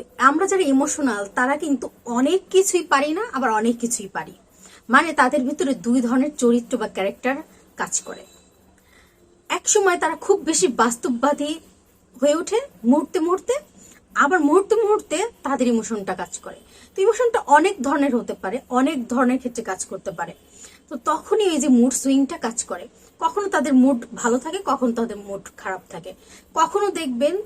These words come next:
তারা খুবই যৌক্তিক কথা বলছে, আবার কখনো তারা অযৌক্তিক কথা বলছে। তো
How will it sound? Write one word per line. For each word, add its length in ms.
তারা 160
খুবই 260
যৌক্তিক 440
কথা 240
বলছে, 200
আবার 140
কখনো 340
তারা 140
অযৌক্তিক 480
কথা 180
বলছে। 240
তো 60